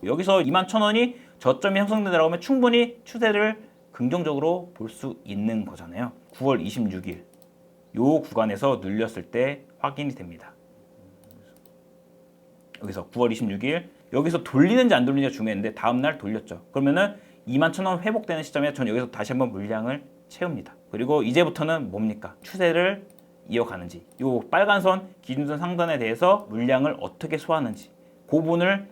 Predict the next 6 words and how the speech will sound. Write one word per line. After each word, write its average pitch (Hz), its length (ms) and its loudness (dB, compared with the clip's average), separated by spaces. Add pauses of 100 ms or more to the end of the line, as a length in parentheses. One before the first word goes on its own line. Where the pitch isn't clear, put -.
계속적으로 123 680 -6 (220)
체크해 - 400 -6
나가면 104 280 -6
되는 87 200 -16
거예요. - 180 -20 (380)
그러면서 123 580 0